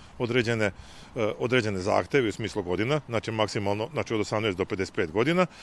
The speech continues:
mora se prođe zdravstveni lekarski pregled i mora se prođe obuka koju organizuje sektor za vanredne situacije, koja traje, recimo, četiri vikenda,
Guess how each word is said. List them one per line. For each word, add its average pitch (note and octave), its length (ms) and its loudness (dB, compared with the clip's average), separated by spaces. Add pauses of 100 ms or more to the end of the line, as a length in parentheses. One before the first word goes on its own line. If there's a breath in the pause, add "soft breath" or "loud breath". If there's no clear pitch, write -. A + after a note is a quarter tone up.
(100)
mora C3+ 220 2
se A2+ 120 -2
prođe G2+ 400 2
zdravstveni G2+ 440 -2
lekarski F#2+ 380 0
pregled F3+ 440 2
i F#3 60 0
mora F#3+ 220 0
se C#3+ 120 -4
prođe C#3+ 300 0
obuka D#3 360 0 (280 loud breath)
koju D3 160 0
organizuje C#3 400 0
sektor A#2 300 -2
za G2 80 -2
vanredne G#2 220 0
situacije, C3+ 640 0
koja B2 240 -2
traje, A2 260 0
recimo, F#2+ 300 -6
četiri F#2 420 -4
vikenda, F2+ 520 -6